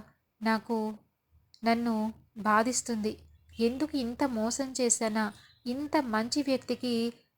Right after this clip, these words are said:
ఇన్ని రోజులు నేను ప్రేమిస్తూ ప్రేమ లేదని నటించానా అని ఇప్పుడు నా మీద మీరు కోపాన్ని తీసుకుంటున్నారా? సాధించాలనుకుంటున్నారా?"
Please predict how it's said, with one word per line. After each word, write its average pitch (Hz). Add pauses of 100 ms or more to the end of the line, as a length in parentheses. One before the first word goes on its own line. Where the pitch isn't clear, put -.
ఇన్ని 254
రోజులు 247 (360)
నేను 233 (140)
ప్రేమిస్తూ 254
ప్రేమ 240
లేదని 240
నటించానా 220 (400)
అని 226
ఇప్పుడు 240
నా 240
మీద 220
మీరు 233 (360)
కోపాన్ని 262
తీసుకుంటున్నారా? 220
సాధించాలనుకుంటున్నారా?" 226